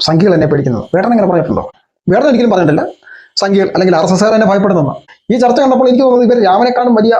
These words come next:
മഹാനാക്കി മാറ്റുകയാണ് രാവണനെ എന്നാണ്. അപ്പോൾ വേടനെ പിന്തുണയ്ക്കുന്നവരെല്ലാം, അതായത് വേടന്റെ പ്രോഗ്രാം കാണാൻ പോകുന്നവരും വേടന്റെ പ്രോഗ്രാം സംഘടിപ്പിക്കുന്നവരും എല്ലാവരും വിഡ്ഢികളാണ്, പ്രത്യേകിച്ച് ഇസ്ലാം മതക്കാര്.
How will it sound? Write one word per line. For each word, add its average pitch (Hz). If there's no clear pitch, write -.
മഹാനാക്കി 214
മാറ്റുകയാണ് 190
രാവണനെ 160
എന്നാണ്. 131
അപ്പോൾ -
വേടനെ 208
പിന്തുണയ്ക്കുന്നവരെല്ലാം, 202
അതായത് 170
വേടന്റെ 190
പ്രോഗ്രാം 170
കാണാൻ 160
പോകുന്നവരും 139
വേടന്റെ 170
പ്രോഗ്രാം 180
സംഘടിപ്പിക്കുന്നവരും 170
എല്ലാവരും 220
വിഡ്ഢികളാണ്, 185
പ്രത്യേകിച്ച് 180
ഇസ്ലാം 190
മതക്കാര്. -